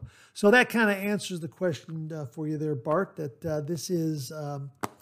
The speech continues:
not, uh, comparable to a glycerin-based kind of soap, just so you know.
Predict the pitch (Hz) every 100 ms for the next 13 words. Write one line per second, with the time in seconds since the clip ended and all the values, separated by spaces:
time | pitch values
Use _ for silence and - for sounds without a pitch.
0 | - - _ 156 165 214 202 202 - _
1 | _ - 190 180 175 165 160 - 185 196
2 | 185 165 175 - 156 143 165 135 160 156
3 | 139 147 139 - _ - 147 143 139 127
4 | _ _ _ - - 156 143 - _ _
5 | - 175 - - 165 160 151 127